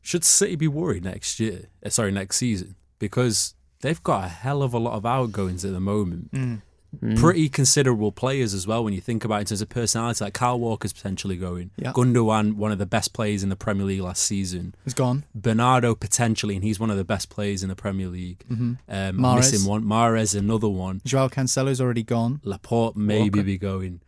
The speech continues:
Speaker 2: Yeah.
Speaker 1: So,
Speaker 3: Did you say Walker?
Speaker 2: Yeah, he
Speaker 1: yeah,
Speaker 2: did,
Speaker 1: Walker.
Speaker 2: yeah.
Speaker 1: So that's a, that's a pretty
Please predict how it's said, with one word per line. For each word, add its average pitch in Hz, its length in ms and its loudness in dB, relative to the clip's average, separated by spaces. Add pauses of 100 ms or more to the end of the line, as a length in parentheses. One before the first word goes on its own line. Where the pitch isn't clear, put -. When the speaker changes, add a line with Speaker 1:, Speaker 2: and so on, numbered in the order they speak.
(340)
Speaker 2:
Yeah. 117 100 2
Speaker 1:
So, 135 80 6
Speaker 3:
Did 131 60 10
you 135 60 6
say 135 100 2
Walker? 135 300 -8
Speaker 2:
Yeah, 117 120 2
he 117 60 4
Speaker 1:
yeah, 123 120 6
Speaker 2:
did, 117 120 2
Speaker 1:
Walker. 117 180 2
Speaker 2:
yeah. 131 60 -2
Speaker 1:
So 131 200 2
that's - 320 0
a, 107 180 0 (220)
that's 151 180 -2
a 196 60 0
pretty 98 500 -2